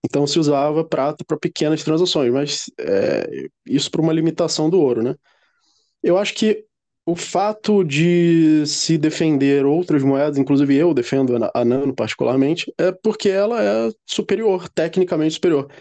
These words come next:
É, no sentido de que ela tem, não tem custo de transação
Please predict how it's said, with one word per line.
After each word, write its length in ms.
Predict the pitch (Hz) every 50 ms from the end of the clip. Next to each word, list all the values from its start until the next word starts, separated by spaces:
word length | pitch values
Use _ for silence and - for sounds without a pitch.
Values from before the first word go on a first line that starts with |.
| - _ _ _ _ _ _ _ -
É, 200 | 135 135 131 135
no 120 | 143 151
sentido 540 | 147 - 175 165 156 - - 160 170 160 156
de 140 | 151 156 156
que 200 | - - 160 147
ela 880 | 143 143 143 143 143 139 143 143 143 139 139 135 131 131 127 127 123 - _ _
tem, 500 | - 143 143 143 139 139 135 135 131 - - -
não 220 | 143 156 175 175
tem 240 | - 165 160 160 - _
custo 420 | - - 196 196 185 - - - 147
de 120 | 135 135
transação 680 | 131 151 135 139 143 160 170 - - 170 175 202 226